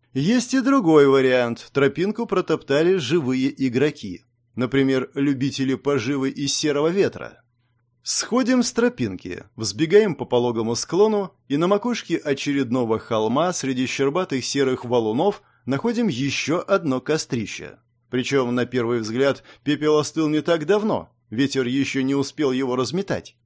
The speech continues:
что наводит на определенные мысли.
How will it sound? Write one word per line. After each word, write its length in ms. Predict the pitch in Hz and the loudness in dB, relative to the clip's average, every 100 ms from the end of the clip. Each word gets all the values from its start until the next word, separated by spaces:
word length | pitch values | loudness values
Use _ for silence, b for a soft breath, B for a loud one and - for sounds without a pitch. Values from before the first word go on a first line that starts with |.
| _ - | _ -14
что 240 | - 214 | 0 2
наводит 480 | 254 247 254 269 - | 4 2 0 0 0
на 120 | 226 | -2
определенные 920 | 175 165 160 143 147 131 131 147 190 | 0 -2 -2 0 2 4 2 0 0
мысли. 600 | 190 110 90 - 80 - | -2 -4 -6 -10 -14 -18